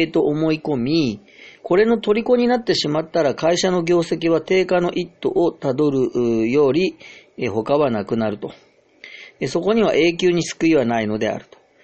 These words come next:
このような会社を私は数多く見すぎてきたと。それが、それなるがゆえにですね、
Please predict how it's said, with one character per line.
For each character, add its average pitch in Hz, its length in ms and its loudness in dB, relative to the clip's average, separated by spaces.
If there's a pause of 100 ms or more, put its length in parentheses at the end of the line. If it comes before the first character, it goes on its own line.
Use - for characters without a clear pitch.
(180)
こ - 140 -4
の 185 80 2
よ 196 80 2
う 185 40 2
な 151 100 0
会 135 200 0
社 135 140 0
を 120 40 4
私 147 300 -2
は 151 300 2
数 160 300 -2
多 151 200 2
く 175 300 -2
見 120 240 -2
す - 180 -2
ぎ 113 160 -8
て 143 140 -4
き - 100 -12
た - 120 -20
と。 - 120 -20 (1300)
そ - 180 -4
れ 202 160 4
が、 202 240 0 (960)
そ 175 160 0
れ 196 120 4
な 214 180 4
る 165 100 2
が 113 140 0
ゆ 120 280 2
え 151 80 2
に 113 140 -2
で 98 80 -8
す 127 140 -10
ね、 147 260 -4